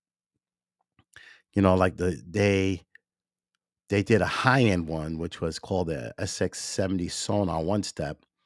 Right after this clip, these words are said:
It was the first autofo-, focus camera with single lens reflex, and that was released in nineteen seventy. Then after that, video cameras came out, and, um, like they say, that's the story.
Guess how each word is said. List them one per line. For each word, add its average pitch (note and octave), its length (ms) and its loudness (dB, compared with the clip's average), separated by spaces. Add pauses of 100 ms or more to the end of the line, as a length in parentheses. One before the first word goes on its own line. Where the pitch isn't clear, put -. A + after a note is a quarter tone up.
(460)
It - 40 -8
was F#2 100 -2
the E2 80 -4
first - 360 6
autofo-, A2+ 580 4 (120)
focus A#2+ 380 2
camera B2+ 340 4
with F#2 160 -2
single A2 280 2
lens G2 160 2
reflex, - 640 -6 (680)
and F2 340 2
that G2 100 2
was F2+ 140 -2
released F#2 260 2
in E2+ 80 2
nineteen F2 300 0
seventy. D#2 420 -4
Then D#2+ 240 -6
after G2 320 -2
that, F2+ 360 0 (1200)
video A2+ 240 10
cameras D2+ 400 0
came D2+ 280 -2
out, C#2 200 -8
and, D2 300 -4
um, C#2+ 580 -6 (180)
like F2 160 -6
they F#2 80 -2
say, F#2 420 2 (1160)
that's D2+ 220 -6
the E2+ 60 -4
story. G2 720 4